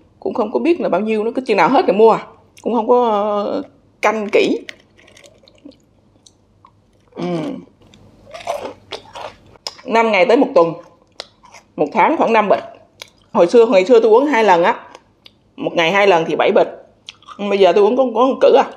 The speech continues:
Bây giờ nó, nó ổn định rồi. Ngày xưa là tôi uống sáng một cử, chiều một cử, cỡ ba, ba, bốn giờ chiều tôi làm một cử nữa.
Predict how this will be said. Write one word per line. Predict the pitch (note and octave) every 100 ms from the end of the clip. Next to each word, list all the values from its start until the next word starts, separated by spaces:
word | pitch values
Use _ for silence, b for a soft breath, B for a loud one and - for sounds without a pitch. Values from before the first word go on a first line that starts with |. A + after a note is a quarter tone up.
| - _ _ -
Bây | A3
giờ | G#3
nó, | F#3+ B3
nó | B3+
ổn | E3 A#3+
định | -
rồi. | F3+ F#3+ F#3 - _ _ _ -
Ngày | G3
xưa | A#3+ A#3
là | G#3
tôi | G#3+
uống | G#3 B3+ B3+
sáng | - C4
một | C#4
cử, | - D#3 D#4+ -
chiều | F#3+ F3
một | F3
cử, | E3 A#3+ - - _ _ _ _ _ -
cỡ | - D#3+ G#3
ba, | G#3
ba, | G3+ G#3
bốn | A3
giờ | C4+ E3+
chiều | E3+ E3+
tôi | F#3+
làm | F3+
một | F3+
cử | F3 F#3
nữa. | G3+